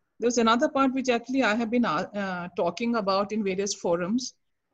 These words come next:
and, um, even in architecture forum or any other government forums also,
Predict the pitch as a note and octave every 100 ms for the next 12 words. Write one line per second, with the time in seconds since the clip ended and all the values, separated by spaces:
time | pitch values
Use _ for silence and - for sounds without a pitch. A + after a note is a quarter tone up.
0 | _ - F#3+ G3 G3 G3 F#3+ F#3 F#3+ -
1 | G#3 G#3+ G#3 F3+ - G3+ G3+ G#3 G#3 F#3+
2 | F#3 F#3+ - F3+ F#3 F#3+ - - _ _
3 | - G#3 A3+ G3+ G3+ F#3 F#3+ G3 G3+ F#3+
4 | F#3+ G3 F3+ F3+ - G3 G3